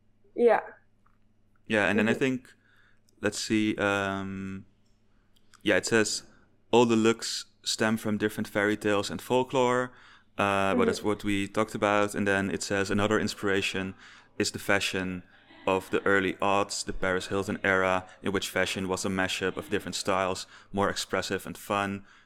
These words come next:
Speaker 2: Women were more hedonic and unapologetically sexy."
Speaker 1: Yeah.
Speaker 2: So that's kind of the
Speaker 1: That
Speaker 2: angle, or
Speaker 1: Yeah, so that was a, um, like, a perspective that we added in later on in our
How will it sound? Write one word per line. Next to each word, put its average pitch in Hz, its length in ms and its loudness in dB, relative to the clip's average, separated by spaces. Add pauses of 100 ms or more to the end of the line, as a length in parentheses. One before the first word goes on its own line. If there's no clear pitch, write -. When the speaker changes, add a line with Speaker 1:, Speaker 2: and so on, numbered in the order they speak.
(160)
Speaker 2:
Women 95 380 -2
were 95 140 0
more 92 460 0
hedonic 92 480 -2
and 90 140 -6 (180)
unapologetically 95 840 -4
sexy." 85 520 -8 (960)
Speaker 1:
Yeah. 220 340 -10 (1120)
Speaker 2:
So - 140 -6
that's 98 140 -2
kind 95 240 0
of 95 80 -2
the 113 120 4
Speaker 1:
That - 140 4
Speaker 2:
angle, 92 640 0
or 87 300 -8 (800)
Speaker 1:
Yeah, 254 400 4
so 254 180 0
that 262 180 4
was 285 180 -2
a, 247 180 4 (220)
um, 226 520 4 (180)
like, 233 240 0
a 220 40 -4
perspective 240 640 2
that 220 180 6
we 214 160 2 (120)
added 220 600 2 (120)
in 220 360 2
later 220 500 4
on 220 220 4
in 233 200 4
our 220 400 0